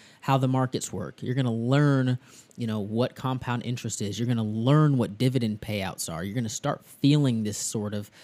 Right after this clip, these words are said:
these, these sorts of things. And you're gonna be able to make larger financial decisions down the road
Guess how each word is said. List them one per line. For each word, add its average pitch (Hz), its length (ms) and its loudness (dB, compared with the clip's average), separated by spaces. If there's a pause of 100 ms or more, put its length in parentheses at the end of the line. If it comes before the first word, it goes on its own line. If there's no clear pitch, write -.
(180)
these, 113 220 -4
these 117 200 -4
sorts 117 300 -2
of 104 80 -6
things. 90 440 -6
And 113 360 -4
you're 117 180 -4
gonna 123 200 -2
be 117 180 0
able 113 140 -4
to - 120 -4
make 110 180 -2
larger 117 520 2
financial 101 600 -4
decisions 98 760 -6 (600)
down 113 260 0
the 101 80 -4
road 101 580 4